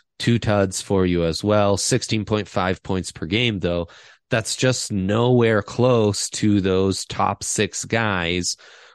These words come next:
who are Jalen Hurts, Patrick Mahomes, Josh Allen, Joe Burrow, Justin Fields, and Lamar Jackson. Mahomes with the fewest rushing yards of those guys at two hundred and eighty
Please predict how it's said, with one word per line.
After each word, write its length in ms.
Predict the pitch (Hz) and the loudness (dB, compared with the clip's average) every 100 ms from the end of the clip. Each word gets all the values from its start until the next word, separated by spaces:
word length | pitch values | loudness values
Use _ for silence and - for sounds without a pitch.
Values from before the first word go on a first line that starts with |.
| _ | _
who 180 | - 110 | 0 2
are 240 | 101 95 | 4 2
Jalen 540 | 92 101 107 110 107 98 | 0 0 0 2 0 0
Hurts, 420 | 98 98 92 - | 0 0 -2 -4
Patrick 400 | - 104 - 92 | -4 -4 -4 -4
Mahomes, 540 | 101 90 98 92 87 | -4 -2 -2 -2 -4
Josh 280 | - 98 98 | -4 -4 -2
Allen, 300 | 95 92 92 | -4 -2 -4
Joe 220 | 87 98 | -2 -2
Burrow, 300 | 92 90 90 | -2 -2 -2
Justin 360 | 85 107 - 92 | -2 -4 -6 -10
Fields, 300 | - 98 92 | -4 -4 -4
and 100 | 90 | -6
Lamar 240 | 90 85 | -6 -6
Jackson. 540 | 82 120 113 - 95 90 - - - _ - | -2 -2 -2 -6 -8 -8 -18 -20 -20 _ -6
Mahomes 580 | 98 92 123 127 117 107 | -4 0 2 2 2 0
with 160 | 104 | -2
the 80 | 104 | -2
fewest 540 | - 113 123 127 98 - | -4 2 4 4 2 0
rushing 400 | 98 92 98 87 | 2 2 -2 -2
yards 400 | 87 85 85 - | -2 0 -2 -4
of 240 | 90 87 | -6 -4
those 280 | 101 90 87 | 0 0 0
guys 480 | 98 82 80 85 - | -2 -2 0 -2 -4
at 260 | - 87 - | -8 -8 -4
two 200 | 113 104 | -2 0
hundred 340 | 104 95 92 | -2 -2 -2
and 180 | 85 87 - | -4 -6 -2
eighty 500 | 123 117 90 90 | 2 2 0 -2